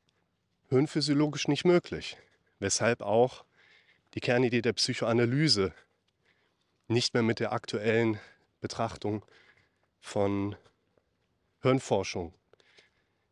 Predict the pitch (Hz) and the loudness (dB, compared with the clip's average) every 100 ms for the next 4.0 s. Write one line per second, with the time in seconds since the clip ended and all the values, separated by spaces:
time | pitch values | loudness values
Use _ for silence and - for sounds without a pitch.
0 | _ _ _ - 107 107 120 - 107 95 | _ _ _ -8 -4 0 0 0 -2 -2
1 | 87 82 90 - - _ _ _ _ _ | -4 -6 -4 -4 -6 _ _ _ _ _
2 | _ _ _ _ _ _ _ - - 98 | _ _ _ _ _ _ _ -16 -6 -2
3 | 110 110 117 131 - 117 120 - 135 | 0 0 0 0 0 0 0 2 0